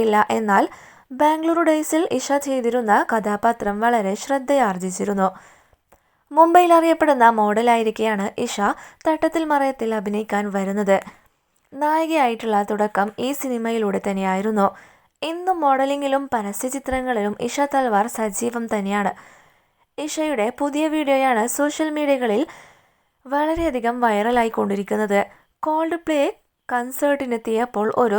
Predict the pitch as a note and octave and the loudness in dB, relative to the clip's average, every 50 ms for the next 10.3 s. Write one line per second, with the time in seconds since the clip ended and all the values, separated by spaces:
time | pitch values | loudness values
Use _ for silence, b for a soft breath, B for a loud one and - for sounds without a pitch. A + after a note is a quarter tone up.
0 | A#3 A#3 A#3 A#3 - C4+ C#4 C#4 D4 D4+ D4 D4+ D4+ D#4 D4 D4+ D4+ D4 C#4+ D4 | 0 0 -2 -2 0 0 2 2 4 4 4 4 2 2 0 -2 -4 -4 0 0
1 | D4 C#4 C4 B3 A#3 G#3+ G#3 G#3 G3+ G3 G3 G#3+ G#3+ G3+ G3 G3 G3 G3+ A3 A3+ | 0 0 0 -2 -4 -2 -2 -2 -2 -2 -4 -4 -4 -4 -4 -4 -2 0 0 2
2 | G#3 G#3 G#3 G3+ - _ _ _ _ _ _ _ _ _ _ _ _ _ _ _ | 2 2 0 0 -4 _ _ _ _ _ _ _ _ _ _ _ _ _ _ _
3 | _ _ _ _ _ _ _ _ _ _ _ _ - D4 C4+ B3+ A#3+ B3+ C#4 C#4 | _ _ _ _ _ _ _ _ _ _ _ _ -2 -2 0 0 -2 -4 -4 -4
4 | D4 D4 D4 D4 C#4+ B3 A#3+ B3+ - - G#3+ G#3 G#3 G#3 A3+ A#3+ - C#4+ C4+ C#4 | -4 -2 -2 -2 -2 -2 -4 -4 -4 -6 -6 -6 -6 -6 -6 -6 -4 -2 -2 -2
5 | C#4 C4+ C#4 B3+ C#4 C4+ B3+ B3 A#3+ B3 B3+ A#3+ A3 G#3+ C4 E4+ B B B B | -2 -2 -2 -2 0 0 0 0 0 -2 -2 -4 -4 -6 -6 -8 B B B B
6 | B B B - B3+ C4+ C4+ C4+ C#4 D4+ D#4 D#4 D#4 D4 C4+ B3+ B3 A#3+ B3 B3 | B B B -4 -2 -2 0 2 2 0 0 2 0 0 0 0 0 2 2 2
7 | A#3 G#3+ G#3 A3+ - - B3+ A#3+ A3+ A3+ A#3 - C4 C4 C4 C4 B3+ B3+ B3 B3+ | 2 0 0 -2 -2 -2 -2 -2 -2 -2 -2 -2 0 0 0 0 -2 -2 -4 -2
8 | B3 A#3+ A#3 A3+ A#3 A#3+ A3 G#3 G#3 G3 - A3+ A3+ - B3+ B3+ B3+ C4 B3+ B3+ | -2 -2 0 0 0 -2 -2 -4 -4 -4 -6 -6 -6 -4 -6 -4 -4 -4 -4 -2
9 | A3+ G#3+ G#3 G#3+ G#3 G3+ G#3 G#3 G3 G#3+ G#3+ G#3 G3+ G#3+ G#3+ - A3+ G#3+ G#3+ G#3 | 0 0 0 -2 -2 -2 -2 -2 0 0 0 0 -2 -4 -4 -4 -4 -4 -2 -4
10 | G#3 G3 G#3 A3 A3 G#3 | -4 -4 -4 -2 -2 -2